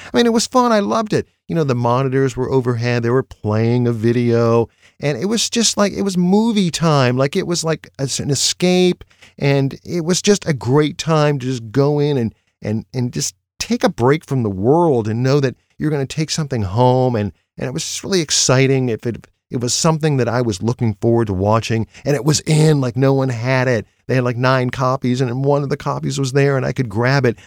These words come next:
I love the video store. And the last remaining video store in our neck of the woods,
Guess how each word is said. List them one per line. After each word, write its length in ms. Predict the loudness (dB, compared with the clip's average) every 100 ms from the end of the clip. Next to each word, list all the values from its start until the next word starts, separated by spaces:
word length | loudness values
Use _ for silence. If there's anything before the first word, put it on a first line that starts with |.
| -4
I 120 | 0
love 300 | 2 2 2
the 80 | 0
video 400 | 0 -2 -2 -2
store. 480 | -4 -6 -6 -8 -12 _ _ _ _ _ _ _ _ _ _
And 200 | 2 4
the 80 | 6
last 640 | 4 2 2 4 2 0
remaining 680 | 0 0 4 4 4 2 0
video 420 | 0 2 2 2 0
store 600 | 0 2 2 2 0 -8 _ _ _ _ _ _ _ _ _ _ 0
in 160 | 2 4
our 160 | 4
neck 220 | 2 0
of 80 | 0
the 100 | -2
woods, 580 | 0 2 2 2 -2 -10